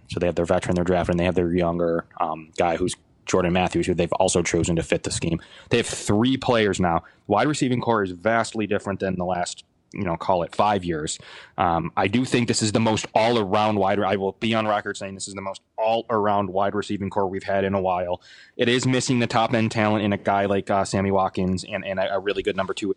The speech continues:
in, in Robert Woods, but between Marquise Goodwin and Justin Hunter and Walt Powell and guys that just weren't able, Walt Powell and Brandon Tate, who we still have. So really, you're just losing, uh, Marquise Goodwin, uh,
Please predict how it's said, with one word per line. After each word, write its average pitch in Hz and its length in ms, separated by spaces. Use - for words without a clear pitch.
in, 98 120
in 87 240
Robert 98 320
Woods, 98 260
but - 220
between 135 300
Marquise 113 420
Goodwin 165 400
and 117 80
Justin 110 300
Hunter 139 560
and 107 120
Walt 104 220
Powell 127 480
and 104 140
guys 110 240
that 104 100
just - 220
weren't 117 180
able, 107 320
Walt 107 220
Powell 101 200
and 95 80
Brandon 92 240
Tate, 110 220
who 104 80
we 92 80
still 117 220
have. 85 340
So 110 180
really, 147 300
you're 117 100
just 127 220
losing, 104 400
uh, 95 180
Marquise 95 360
Goodwin, 113 500
uh, 90 300